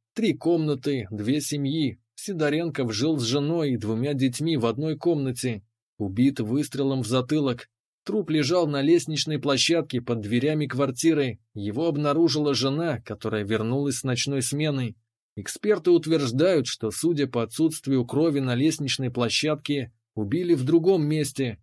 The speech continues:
а труп демонстративно подложили под дверь. На стене мелом написано: «Он взял чужое». Соседи ничего не слышали. Аркадий закрыл папку,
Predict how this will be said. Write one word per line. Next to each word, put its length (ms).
а 120
труп 320
демонстративно 880
подложили 560
под 260
дверь. 380
На 160
стене 460
мелом 420
написано: 720
«Он 240
взял 400
чужое». 640
Соседи 580
ничего 460
не 120
слышали. 600
Аркадий 460
закрыл 460
папку, 540